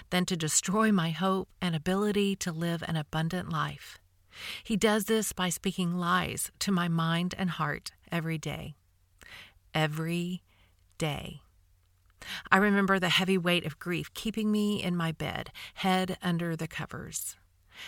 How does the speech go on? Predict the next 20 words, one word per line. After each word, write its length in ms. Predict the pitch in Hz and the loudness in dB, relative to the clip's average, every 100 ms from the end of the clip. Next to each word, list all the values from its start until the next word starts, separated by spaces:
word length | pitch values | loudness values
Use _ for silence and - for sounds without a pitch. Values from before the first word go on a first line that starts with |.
| - - | -12 -2
There 180 | 214 208 | 0 2
were 200 | 214 - | 4 2
a 80 | |
few 240 | 196 233 262 | 0 -4 0
days 340 | 208 165 170 - | 2 2 0 -2
I 100 | 170 | -2
couldn't 320 | - 220 196 | -2 -2 0
see 180 | - 202 | -2 -2
past 360 | - 175 160 | -2 -2 -2
the 80 | 208 | -6
pain 520 | - 185 165 143 143 - _ | -4 -2 -2 -4 -8 -12 _
of 100 | - | -4
that 180 | 160 151 | -4 -4
moment. 560 | 156 147 - - - - _ _ _ _ - - - - | -4 -4 -6 -12 -18 -20 _ _ _ _ -20 -16 -10 -4
I 60 | |
couldn't 340 | - 233 240 208 | -4 -2 -4 -2
believe 420 | 196 185 202 185 | -2 0 0 0
that 140 | 175 | -2
there 100 | 175 | -2
was 200 | 170 165 | -2 -4